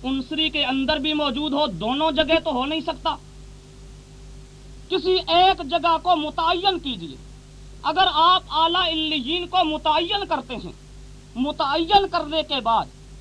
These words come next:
پھر اس جسم انصری کی حیات کے آپ قائل ہیں، اور حیات کے بھی اس معنی میں کہ جی اس جسم انصری کے ساتھ نمازیں پڑھتے ہیں، اس کے آپ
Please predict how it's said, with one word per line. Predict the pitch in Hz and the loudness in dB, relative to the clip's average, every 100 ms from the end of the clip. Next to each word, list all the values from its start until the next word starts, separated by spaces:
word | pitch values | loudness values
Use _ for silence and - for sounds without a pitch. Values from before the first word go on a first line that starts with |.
| - - | -20 -8
پھر | 320 381 403 339 | -2 0 0 -2
اس | 349 262 208 | -4 -6 -8
جسم | 349 359 359 339 - | -4 -2 -2 -4 -2
انصری | 370 - 381 392 349 | -2 0 -2 0 0
کی | 330 285 - - - - - - - - - - - - - - - | 0 -2 -4 -12 -20 -18 -18 -20 -20 -20 -18 -20 -18 -18 -18 -16 -10
حیات | 190 190 220 320 320 | -4 4 8 8 6
کے | 311 | 0
آپ | 262 254 262 - | 4 6 4 0
قائل | 220 240 262 | 0 0 -2
ہیں، | 220 247 | -6 -6
اور | 247 240 | -4 -2
حیات | 196 185 190 247 294 - | -2 -2 4 6 6 2
کے | 302 | -4
بھی | 269 285 | -4 -4
اس | 359 - | -4 -4
معنی | 311 277 254 214 | 0 0 0 -2
میں | 185 214 277 - - - - - - - - - | -2 -6 -8 -16 -20 -20 -20 -20 -20 -20 -20 -12
کہ | 262 | -8
جی | 247 302 311 | -2 -2 0
اس | 330 247 | -2 -4
جسم | 226 320 330 294 | -6 -4 -2 -2
انصری | 302 311 - 339 330 | -2 -2 -2 -2 -2
کے | 294 262 | -2 0
ساتھ | 277 285 240 | 2 2 0
نمازیں | 226 220 226 247 285 | -4 2 2 2 -4
پڑھتے | 254 233 254 233 | -4 -4 -6 -6
ہیں، | 196 208 - - - - - - - - - - - - | -4 -6 -10 -20 -20 -20 -20 -20 -20 -18 -20 -20 -8 -2
اس | - - | -2 -2
کے | 440 | 2
آپ | 320 320 | 6 6